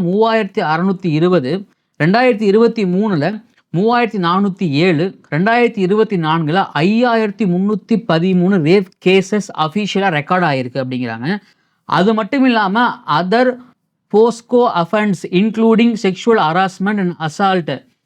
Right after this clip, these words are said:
இது வந்து பாத்தீங்கன்னா, ரெண்டாயிரத்தி இருபத்தி ரெண்டுல ஆயிரத்தி முன்னூத்தி நாற்பத்தி எட்டு, ரெண்டாயிரத்தி இருபத்தி நான்குல ஆயிரத்தி அறுநூத்தி ஐம்பது. இப்ப இந்த டேட்டாவை எடுத்து பார்க்கும்பொழுது, ரெண்டாயிரத்தி இருபத்தஞ்சு டேட்டா இன்னும் வரல. கண்டிப்பா இது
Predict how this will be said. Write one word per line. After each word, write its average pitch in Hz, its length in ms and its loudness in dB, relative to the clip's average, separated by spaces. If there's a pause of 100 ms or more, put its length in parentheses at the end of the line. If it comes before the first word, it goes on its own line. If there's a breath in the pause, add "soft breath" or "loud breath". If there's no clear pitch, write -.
இது 196 200 2
வந்து 247 160 2
பாத்தீங்கன்னா, 220 300 0
ரெண்டாயிரத்தி 233 320 0
இருபத்தி 220 420 0
ரெண்டுல 196 580 0 (100)
ஆயிரத்தி 208 580 0
முன்னூத்தி 190 400 -2
நாற்பத்தி 175 480 -2
எட்டு, 160 360 0
ரெண்டாயிரத்தி 196 480 -2
இருபத்தி 180 400 -2
நான்குல 160 600 0
ஆயிரத்தி 175 520 0
அறுநூத்தி 147 440 -2
ஐம்பது. 139 600 -4 (420 soft breath)
இப்ப 175 200 2
இந்த 175 200 4
டேட்டாவை 247 360 2
எடுத்து 208 240 0
பார்க்கும்பொழுது, 190 540 -2
ரெண்டாயிரத்தி 196 440 0
இருபத்தஞ்சு 185 280 0
டேட்டா 165 180 0
இன்னும் 160 260 0
வரல. 147 420 -2 (360 soft breath)
கண்டிப்பா 247 580 2
இது 202 520 0